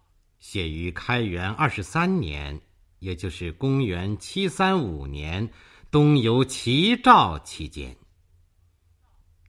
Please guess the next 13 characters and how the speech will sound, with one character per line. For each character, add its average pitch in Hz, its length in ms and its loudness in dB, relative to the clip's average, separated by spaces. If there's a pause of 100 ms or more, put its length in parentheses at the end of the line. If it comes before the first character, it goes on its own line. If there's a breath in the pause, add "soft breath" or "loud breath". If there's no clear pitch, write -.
(760)
齐 135 600 -2 (140)
赵 127 560 0 (260)
就 98 140 -6
是 80 260 -8
现 90 360 -4
在 92 180 -6
的 73 240 -10
山 117 480 -2
东、 104 320 -4
河 123 400 -6
北 71 240 -8
一 65 180 -14
带。 - 320 -16